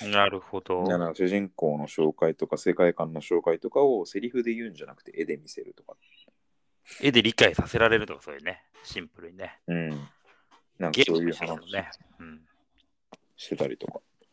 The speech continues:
Speaker 1: へー。
Speaker 2: あとなんか漫画の編集者に漫画を見せ、えー、持ち込みとかで見せて、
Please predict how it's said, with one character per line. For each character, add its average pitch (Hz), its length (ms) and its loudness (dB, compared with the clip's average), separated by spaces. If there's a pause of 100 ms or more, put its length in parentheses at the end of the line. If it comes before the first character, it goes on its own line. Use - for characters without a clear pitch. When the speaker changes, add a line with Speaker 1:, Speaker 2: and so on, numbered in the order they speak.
(880)
Speaker 1:
へ - 20 -14
ー。 85 640 -16 (1600)
Speaker 2:
あ 104 60 -8
と 95 60 4
な 85 80 0
ん - 20 -6
か 82 60 -4
漫 101 200 0
画 135 120 0
の 143 100 0
編 143 200 -2
集 143 220 0
者 123 160 -6
に 131 260 -8 (220)
漫 98 240 -2
画 104 140 0
を 101 40 0
見 101 120 -8
せ、 - 180 -8 (540)
え 82 520 -6
ー、 - 20 -8
持 87 120 -4
ち - 80 -10
込 98 80 -4
み 92 100 -4
と 95 80 -2
か 85 120 -4
で 76 60 -12
見 78 100 -12
せ - 140 -6
て、 139 340 -2